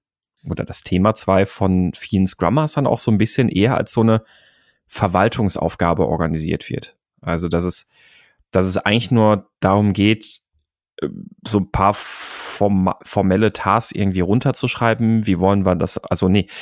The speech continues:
nicht, nicht wie wollen wir es umsetzen, und das ist, glaub ich, der springende Punkt, sondern runterschreiben,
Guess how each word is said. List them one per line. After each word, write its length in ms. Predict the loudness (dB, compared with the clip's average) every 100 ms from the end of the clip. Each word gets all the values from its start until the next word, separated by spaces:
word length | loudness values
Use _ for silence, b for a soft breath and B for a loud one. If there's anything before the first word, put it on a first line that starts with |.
| B -2
nicht, 300 | -2 -2 -4
nicht 240 | -2 -2
wie 180 | 0 2
wollen 180 | 2 2
wir 60 |
es 100 | -2
umsetzen, 460 | -2 -2 -2 -2 -2
und 60 |
das 120 | -2 -2
ist, 40 |
glaub 140 | -2 -2
ich, 60 |
der 80 | -6
springende 280 | -4 -4 -2
Punkt, 260 | 0 0
sondern 280 | 2 2 4
runterschreiben, 640 | 2 2 0 2 2 0